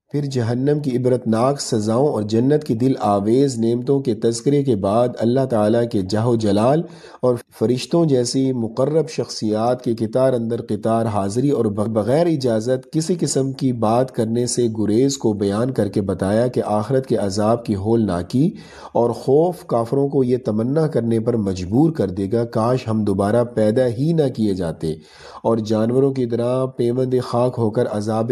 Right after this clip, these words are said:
आखिरत से निजात पा जाते।" इसी तरह सूरत नाजियात, इस सूरत का मरकज़ी मजमून मरने के बाद ज़िंदा होने का इस बात है। इब्तदा इन फरिश्तों से की गई जो इस कायनात के मामलात को मुनज़्ज़म तरीके पर चलाने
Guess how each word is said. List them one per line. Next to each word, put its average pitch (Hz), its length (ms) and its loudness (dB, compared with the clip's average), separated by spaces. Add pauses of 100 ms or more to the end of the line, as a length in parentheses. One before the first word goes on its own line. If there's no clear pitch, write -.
(140)
आखिरत 110 360 0
से 139 160 0
निजात 104 420 -2
पा 78 120 -4
जाते।" 58 340 -12 (1080)
इसी 143 200 2
तरह 151 160 2
सूरत 147 260 0
नाजियात, 113 880 0
इस 143 200 -2
सूरत 127 320 0
का 120 100 2
मरकज़ी 127 440 0
मजमून 113 480 0
मरने 120 340 2
के 135 140 0
बाद 104 280 -4
ज़िंदा 131 340 0
होने 107 320 0
का 113 220 -2
इस 104 220 -4
बात 90 280 -2
है। 69 200 -10 (680)
इब्तदा 147 600 0
इन 156 140 -2
फरिश्तों 151 440 -2
से 139 160 0
की 113 180 2
गई 117 280 2
जो 123 160 -2
इस 139 180 -4
कायनात 117 500 -2
के 135 100 0
मामलात 113 600 0
को 113 120 -2
मुनज़्ज़म 117 500 0
तरीके 113 340 0
पर 113 160 0
चलाने 107 500 0